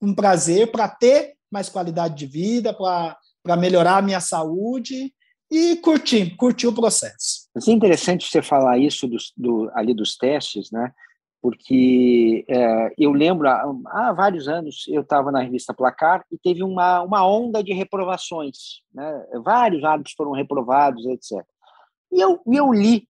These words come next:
Speaker 2: qual era a exigência, né? E eu olhei aquilo, não era a minha especialidade, eu, eu sou um fundista, né? Eu corro cinco, dez, maratona, coisa e tal, eu não corro curta distância, mas eu olhei aquilo,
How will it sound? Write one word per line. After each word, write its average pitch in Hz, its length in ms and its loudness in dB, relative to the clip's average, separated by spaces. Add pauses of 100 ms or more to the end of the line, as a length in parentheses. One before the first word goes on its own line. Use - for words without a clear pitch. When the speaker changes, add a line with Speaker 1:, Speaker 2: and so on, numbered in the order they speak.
(300)
Speaker 2:
qual 170 200 4
era 165 380 2
a 143 100 -4
exigência, 151 800 -6
né? 175 220 -4
E 202 120 -2
eu 240 100 2
olhei 190 260 4
aquilo, 196 420 -2
não 185 220 -4
era 180 160 0
a - 20 -2
minha 151 140 -8
especialidade, 196 720 -4
eu, 123 160 -8
eu 120 100 -14
sou 135 340 -4
um 120 140 -16
fundista, 160 680 0
né? 160 220 0
Eu 107 120 -14
corro 143 320 -2
cinco, 147 400 -6
dez, 120 380 4
maratona, 113 680 -2
coisa 107 140 -10
e 104 60 -12
tal, 160 240 2 (280)
eu 143 140 -2
não 143 140 2
corro 185 320 2
curta 147 340 -2
distância, 156 640 -8 (320)
mas 320 100 2
eu 320 120 6
olhei 185 360 4
aquilo, 202 460 -4